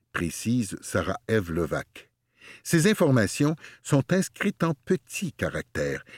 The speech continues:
mais elles valent leur pesant d'or. Grâce à elles, on peut savoir hors de tout doute si cent millilitres de sauce tomate de la marque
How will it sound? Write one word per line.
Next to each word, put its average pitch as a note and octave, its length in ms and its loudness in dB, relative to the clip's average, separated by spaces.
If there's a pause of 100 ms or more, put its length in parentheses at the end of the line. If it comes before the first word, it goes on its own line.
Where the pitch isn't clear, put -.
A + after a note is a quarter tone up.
(140)
mais C#3 380 4
elles G#2+ 240 4
valent A#2+ 320 2
leur F2 220 0
pesant B2 380 2
d'or. C#2 580 -4 (800)
Grâce A2 300 2
à G#2+ 80 4
elles, B2 280 0 (640)
on C3 100 6
peut A3 160 0
savoir C3 440 2 (120)
hors G2 300 4
de D#2 320 -4
tout D3 160 2
doute B2+ 180 0 (800)
si - 340 -4
cent F#3+ 280 0
millilitres G#2+ 640 0
de E2+ 160 -6
sauce - 440 0
tomate G#2 440 0
de F#2+ 120 -2
la E2+ 220 0
marque E2 460 -6